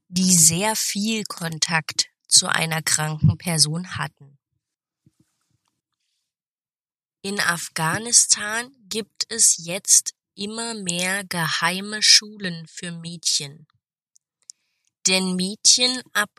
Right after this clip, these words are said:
einem Alter von dreizehn Jahren dürfen in Afghanistan nicht mehr in die Schule gehen. Der Grund? Die Taliban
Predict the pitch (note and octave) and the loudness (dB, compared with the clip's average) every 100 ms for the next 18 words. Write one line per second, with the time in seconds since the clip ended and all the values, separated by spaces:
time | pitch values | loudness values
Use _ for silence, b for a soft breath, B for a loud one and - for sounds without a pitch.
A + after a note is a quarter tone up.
0 | - F3+ F3+ F3+ - D#3+ F3+ F#3 G#3 G3 | -4 -2 -2 -6 -2 0 2 0 0 -6
1 | - E3+ E3 D3+ C#3+ F3 G#3 - - G3 | -6 -8 -8 -6 -4 -4 0 2 2 0
2 | F3 D#3+ D3 D3+ F3+ G#3+ A3 B3 _ _ | -10 -6 -4 -4 -4 -8 -14 -18 _ _
3 | _ _ _ E3 F#3+ G#3 A3 - A#3 A#3 | _ _ _ -6 -2 -2 -2 -6 -8 -6
4 | F#3+ G3 - F3+ - E3+ E3 F3+ G#3 - | -6 -2 -2 -2 -6 -2 0 0 4 4
5 | - G3+ G3+ G3+ - F3+ G3 - - F3 | 4 -2 -8 -8 -14 -8 -4 0 -2 -4
6 | E3 D#3+ E3+ - - F3+ F3 F3+ - - | -6 -2 -2 -4 -6 -10 -6 4 6 6
7 | F#3 F3 D#3+ C#3+ D3 C#3 C3+ C#3+ _ _ | 0 -6 -4 -4 -10 -12 -16 _ _ _
8 | _ _ _ _ _ _ _ _ _ _ | _ _ _ _ _ _ _ _ _ _
9 | _ _ - E3+ D#3+ D3+ D#3+ A3 - - | _ _ -4 -2 -2 -2 -4 -4 -6 -8
10 | - _ _ _ _ _ _ - G#3 F#3 | -8 _ _ _ _ _ _ -2 0 2
11 | - G3 A3 A#3+ G#3 G#3+ A3 A#3+ | 0 0 -2 -2 -2 -2 -2 -4